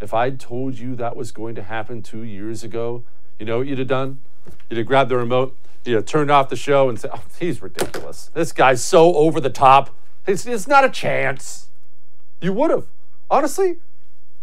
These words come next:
I wouldn't have blamed you. But here we are. Now, let me ask you an uncomfortable question as we go into the rest of this here. Where are we going from here?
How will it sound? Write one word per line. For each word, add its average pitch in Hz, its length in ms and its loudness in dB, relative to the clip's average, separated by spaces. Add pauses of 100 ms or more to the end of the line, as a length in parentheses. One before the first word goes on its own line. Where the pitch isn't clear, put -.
(140)
I 180 60 6
wouldn't 269 160 4
have 254 80 0
blamed 311 320 4
you. 123 100 -2 (1000)
But 113 120 -2
here 123 160 -2
we 123 160 -2
are. 131 320 -2 (1000)
Now, 117 420 0 (220)
let 147 120 0
me 156 80 2
ask 143 260 0
you 147 80 0
an 131 80 0
uncomfortable 117 480 -2
question 135 400 0
as 104 160 -4
we 110 80 -4
go 113 220 -4
into 104 160 -4
the 90 100 -4
rest 127 300 -2
of 90 100 -2
this 80 200 -4
here. 73 320 -4 (1800)
Where 113 160 -2
are - 20 -2
we 101 100 -2
going 104 300 -2
from 80 200 -2
here? 113 260 -2